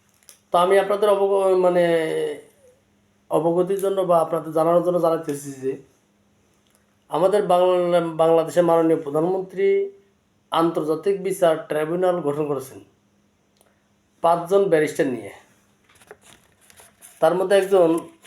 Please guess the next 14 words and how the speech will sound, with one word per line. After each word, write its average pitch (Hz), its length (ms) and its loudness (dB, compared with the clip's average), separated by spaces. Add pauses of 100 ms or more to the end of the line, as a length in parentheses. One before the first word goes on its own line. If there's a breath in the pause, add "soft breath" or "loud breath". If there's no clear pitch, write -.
(240)
ব্যারিস্টার, 165 400 0
সুপরিচিত 214 520 0
একজন 160 220 2
ব্যারিস্টার 147 380 0
হলেন, 151 280 2 (2500)
এমন 156 180 2
একজন 165 320 -4
সুপরিচিত 160 360 -8
ব্যারিস্টার 139 380 -6 (640)
যিনি 143 280 -8
সারা 143 160 -2
বাংলাদেশে 147 460 -4
আলোচিত, 143 520 -4 (1300)
সমালোচিত 143 680 -4